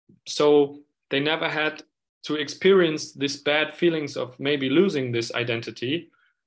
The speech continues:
and, and how to deal with being weak. Uh, as, as a young player, I had so much energy, I, I would have never been stopped. And I would never have believed someone who told me, "Well, that's bad if you're just playing football."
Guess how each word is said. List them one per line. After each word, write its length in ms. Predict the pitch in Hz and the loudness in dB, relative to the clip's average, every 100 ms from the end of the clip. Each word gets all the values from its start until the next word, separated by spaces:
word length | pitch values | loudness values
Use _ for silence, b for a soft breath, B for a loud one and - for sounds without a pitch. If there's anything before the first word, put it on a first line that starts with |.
| _ | _
and, 340 | 127 139 139 - _ _ _ _ _ _ _ _ _ 139 | -4 -2 -4 -10 _ _ _ _ _ _ _ _ _ -2
and 400 | 135 127 123 - _ | -2 -4 -8 -16 _
how 200 | - 160 | -2 -2
to 140 | 143 139 | -2 -2
deal 220 | 151 147 | 0 0
with 180 | 143 - | -2 -2
being 300 | 147 139 139 | -2 -2 -2
weak. 340 | 196 - - _ _ - | -2 -4 -12 _ _ -6
Uh, 140 | 135 127 123 | -6 -6 -6
as, 320 | 139 - - - | -6 -6 -8 -6
as 160 | 131 | -4
a 60 | 135 | -2
young 280 | 143 151 147 | -2 -2 -4
player, 540 | 143 156 170 185 185 B _ _ _ _ 131 | -2 0 2 0 -6 B _ _ _ _ -6
I 140 | 127 | -4
had 180 | 143 127 | -2 -2
so 160 | 170 | 0
much 300 | 170 139 123 | 2 0 -4
energy, 440 | - 170 165 151 147 | -4 -2 -2 0 0
I, 140 | 131 135 135 | 0 -2 -8
I 100 | 135 | -6
would 180 | 147 | -2
have 140 | 147 135 | -2 -2
never 220 | 156 160 | -2 -2
been 160 | 139 127 | -2 -6
stopped. 500 | - 147 117 - - _ - | -2 -2 -2 -10 -20 _ -10
And 120 | 131 | -4
I 120 | 135 | -2
would 220 | 131 147 | 0 0
never 360 | 147 151 147 135 | 0 0 -2 -2
have 260 | 139 131 - | -6 -6 -2
believed 380 | 139 165 170 | 2 2 0
someone 500 | - 143 143 139 143 B B _ | -2 -4 -4 -4 -6 B B _
who 120 | 135 131 | -8 0
told 280 | 147 143 | 2 2
me, 320 | 139 135 127 - _ _ - | 0 -2 -4 -10 _ _ -6
"Well, 260 | 190 233 | 0 2
that's 280 | 220 175 175 | 4 2 0
bad 340 | - 123 165 202 | -6 -4 -2 -2
if 160 | 185 | -4
you're 80 | 147 | -6
just 320 | 123 143 - | -4 -4 -4
playing 300 | 139 139 139 | -2 -2 -2
football." 540 | 131 139 - 175 165 | -4 -4 0 2 0